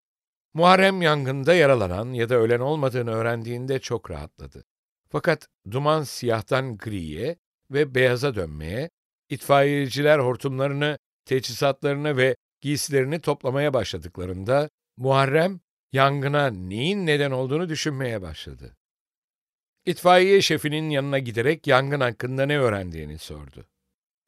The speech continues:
"Çok basit." dedi. "Bu ince kablolu tesisat üzerinde o büyük klimayla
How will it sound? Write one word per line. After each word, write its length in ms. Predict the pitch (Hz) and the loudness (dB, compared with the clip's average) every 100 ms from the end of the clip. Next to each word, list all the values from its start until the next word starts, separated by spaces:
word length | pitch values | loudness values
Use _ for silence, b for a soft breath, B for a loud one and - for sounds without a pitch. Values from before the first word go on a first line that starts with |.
| _ - | _ 0
"Çok 260 | 190 202 | 2 4
basit." 340 | 220 190 160 - | 4 4 0 -6
dedi. 320 | 117 101 - _ _ _ _ - | -6 -8 -14 _ _ _ _ -2
"Bu 140 | 160 | 4
ince 320 | 185 180 165 | 4 4 2
kablolu 500 | 196 170 160 165 170 | 8 8 8 6 2
tesisat 600 | 160 147 139 151 - 165 143 | 2 0 0 0 2 2 2
üzerinde 480 | 135 143 139 143 | 0 2 2 0
o 200 | 143 127 | 0 -2
büyük 300 | 123 143 160 | -2 -4 -4
klimayla 680 | - 135 131 139 151 135 120 | -6 -6 -2 0 2 2 2